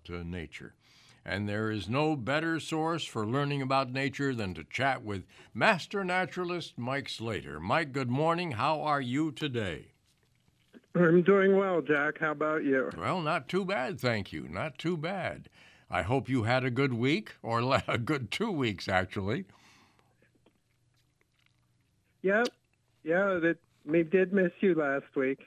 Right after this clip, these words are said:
Speaker 1: Well, thank you very much. I, I appreciate that. Well,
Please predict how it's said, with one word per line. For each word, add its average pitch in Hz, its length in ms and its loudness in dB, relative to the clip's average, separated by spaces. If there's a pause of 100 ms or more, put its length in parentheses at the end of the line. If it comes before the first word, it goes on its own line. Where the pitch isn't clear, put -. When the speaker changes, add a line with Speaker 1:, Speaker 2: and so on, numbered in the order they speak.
(680)
Speaker 1:
Well, 85 200 -6
thank 104 300 -2
you 101 140 -4
very 92 240 -4
much. 87 360 -6
I, 65 140 -12 (160)
I 73 140 -6
appreciate 76 680 -10
that. 67 240 -12 (1040)
Well, 196 280 -2